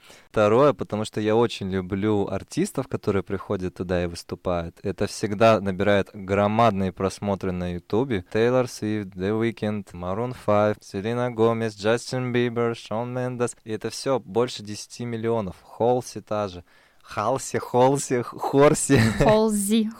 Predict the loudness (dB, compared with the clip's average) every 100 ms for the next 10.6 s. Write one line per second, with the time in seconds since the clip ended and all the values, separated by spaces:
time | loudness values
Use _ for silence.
0 | -16 _ _ -8 -4 -2 -2 -4 -6 -4
1 | 0 0 0 -2 -2 -2 -2 -2 -2 -2
2 | -4 -4 0 2 2 0 -10 -8 -4 -4
3 | -4 -6 -8 -4 -4 -4 -4 -8 -8 -8
4 | -4 -4 0 0 0 0 -4 -4 -4 -8
5 | -12 _ _ _ -6 -2 -2 -2 0 4
6 | 4 4 4 2 -2 -6 -6 -4 -4 -2
7 | 2 2 2 0 0 0 2 2 2 0
8 | -4 -10 -6 -6 -4 -4 -4 -4 -6 -10
9 | -8 -8 -2 0 0 -2 -2 0 2 2
10 | 0 0 0 -2 -6